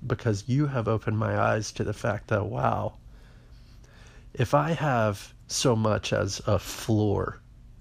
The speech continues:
then there are actually people,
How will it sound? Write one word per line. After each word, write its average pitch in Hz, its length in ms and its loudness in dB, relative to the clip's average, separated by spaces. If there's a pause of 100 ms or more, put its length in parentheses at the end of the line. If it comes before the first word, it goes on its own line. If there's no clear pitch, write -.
(1300)
then 110 300 4 (440)
there 127 280 4
are 123 240 2
actually 113 420 2
people, - 580 -4